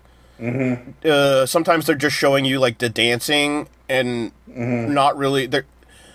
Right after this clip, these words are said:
Speaker 2: they're not, there's not a whole lot of storyline going on during that time, but sometimes during, like, the dan-, the dance routine bits, they'll cut in with somebody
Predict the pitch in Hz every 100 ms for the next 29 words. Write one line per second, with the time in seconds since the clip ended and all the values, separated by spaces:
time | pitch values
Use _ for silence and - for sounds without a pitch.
0 | _ 151 165 165 143 160 151 139 160 147
1 | 151 143 131 - 131 135 143 139 131 131
2 | 131 123 117 123 147 151 190 185 170 -
3 | 269 294 208 170 139 123 151 156 151 139
4 | 131 127 127 135 131 110 127 135 - 139
5 | 131 131 117 117 127 - - - - -
6 | - 139 135 160 156 175 139 - 143 131
7 | 131 127 123 123